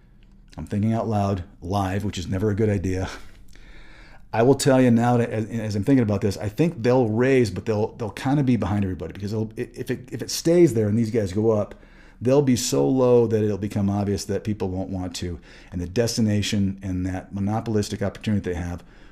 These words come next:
will start to become a lesser importance to you guys, maybe. So they will come up to make it so that, okay, I'll take it, but just to that bare minimum. The rest of us, I truly believe, are gonna be fighting for more opportunity and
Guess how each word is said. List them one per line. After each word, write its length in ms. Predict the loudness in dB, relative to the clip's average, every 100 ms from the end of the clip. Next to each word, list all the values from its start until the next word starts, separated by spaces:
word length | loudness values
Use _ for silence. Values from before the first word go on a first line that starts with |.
| -10
will 240 | -6 -6
start 340 | -4 -2 -2 -2
to 220 | -4 -2
become 400 | -4 -4 -4 -2
a 40 |
lesser 360 | -4 -4 -4 -6
importance 440 | -6 -4 -6 -6
to 80 | -8
you 160 | -6 -6
guys, 380 | -6 -10 -14 -16 -10
maybe. 380 | -4 -4 -4 -10 -18 -20 -20 -20 -12
So 140 | 2
they 100 | 4
will 140 | 6 4
come 240 | 2 2
up 260 | 2 -2 -10 -20 -18 -2
to 80 | 2
make 240 | 2 0
it 80 | -4
so 240 | -2 -2
that, 100 | -4 -6 -8 -8
okay, 260 | -8 -10
I'll 120 | -10
take 360 | -10 -6 -6 -6
it, 200 | -12 -18 -20 -18 -14
but 160 | -6
just 220 | -4 -2
to 80 | 0
that 180 | -2 -2
bare 220 | -4 -2
minimum. 400 | -4 -6 -8 -14 -20 -20 -20 -20 -20 -20 -10
The 80 | 0
rest 260 | 2 4 4
of 100 | 6
us, 340 | 6 4 -6 -10 -20 -20 -20 -20 -20 -20 -20 -14
I 40 | -6
truly 260 | 2 4
believe, 200 | 6 6
are 60 | 4
gonna 100 | 0
be 80 | -2
fighting 440 | 0 2 4 4
for 160 | 2 -2
more 260 | 2 2
opportunity 640 | 2 0 2 2 4 0 -2 -14 -20 -20 -20 -12
and 260 | -6 -6